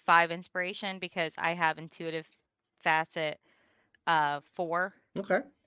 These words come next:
Speaker 1: and destructive facet one. So, um, I
Speaker 2: Um,
Speaker 1: will s-, would that, would that be
Speaker 2: No, that, I
Speaker 1: five?
Speaker 2: don't think that how that works. So you get a,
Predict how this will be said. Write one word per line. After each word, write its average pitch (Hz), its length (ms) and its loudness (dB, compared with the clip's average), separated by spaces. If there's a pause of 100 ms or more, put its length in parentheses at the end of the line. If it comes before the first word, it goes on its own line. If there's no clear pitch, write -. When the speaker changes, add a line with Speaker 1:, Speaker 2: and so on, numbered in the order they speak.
(460)
Speaker 1:
and 170 320 -4
destructive - 560 -6
facet 151 520 -4
one. 147 480 -8 (600)
So, 156 440 2 (280)
um, 135 420 2
I 175 120 6
Speaker 2:
Um, 185 60 2
Speaker 1:
will 220 60 -4
s-, - 160 -16 (1000)
would 185 120 -10
that, 175 220 4 (120)
would 180 120 -12
that 175 240 0
be 185 380 -12
Speaker 2:
No, 139 320 0
that, 147 180 0
I 180 80 2
Speaker 1:
five? - 80 2
Speaker 2:
don't 170 140 4
think 170 160 0
that 151 140 2
how 147 100 0
that 127 180 -2
works. 113 220 -6
So 135 80 -4
you 143 120 0
get 185 320 2
a, 147 200 -4